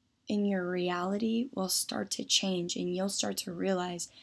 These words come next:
how much different your life can be if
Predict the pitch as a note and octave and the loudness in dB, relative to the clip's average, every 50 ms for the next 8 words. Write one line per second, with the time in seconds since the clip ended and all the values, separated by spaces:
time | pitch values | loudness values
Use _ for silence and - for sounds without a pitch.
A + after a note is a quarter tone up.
0 | - - _ _ _ _ _ _ - - - G3 G#3 G#3+ - A3 A#3 A#3 - _ | -20 -20 _ _ _ _ _ _ -6 -2 0 2 4 4 4 2 0 -4 -8 _
1 | _ _ _ _ _ _ _ _ - F3+ F3+ F#3 F#3 F#3+ F#3+ - - - - - | _ _ _ _ _ _ _ _ 0 0 2 2 2 0 2 2 2 2 2 -2
2 | - _ _ _ - F#3+ F#3+ F#3 - - G#3 - G#3+ - - - _ _ _ _ | -10 _ _ _ 2 2 2 2 0 -2 -2 0 0 -2 -2 -6 _ _ _ _
3 | _ _ _ _ _ _ _ G3+ G3 G3 F#3 F#3 F#3+ F#3 F#3+ A3 - - - - | _ _ _ _ _ _ _ 2 2 4 4 2 2 2 0 0 -4 -8 -14 -18
4 | _ _ - - G3 F#3 F3+ E3+ F#3 F3+ F3+ F#3 G#3+ - - _ _ - - G3+ | _ _ -2 0 2 2 2 4 4 2 4 2 0 -2 -4 _ _ 0 2 2
5 | F#3+ F#3+ - - | 2 2 -4 -12